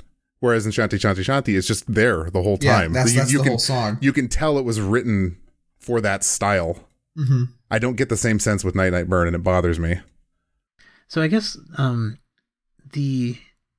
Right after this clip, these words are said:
Speaker 3: other thing about having Night Night Burn be so old,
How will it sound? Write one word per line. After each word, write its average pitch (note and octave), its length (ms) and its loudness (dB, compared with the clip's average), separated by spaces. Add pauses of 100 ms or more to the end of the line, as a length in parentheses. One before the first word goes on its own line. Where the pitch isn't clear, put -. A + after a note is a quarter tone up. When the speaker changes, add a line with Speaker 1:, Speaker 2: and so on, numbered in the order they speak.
(160)
Speaker 3:
other D#3 220 -2
thing C3+ 200 0
about A2 220 -2
having A#2+ 220 -2
Night A#2 180 -2
Night A2+ 220 -2
Burn G#2+ 220 0
be A#2+ 200 -2
so - 520 -8
old, G#2+ 480 -6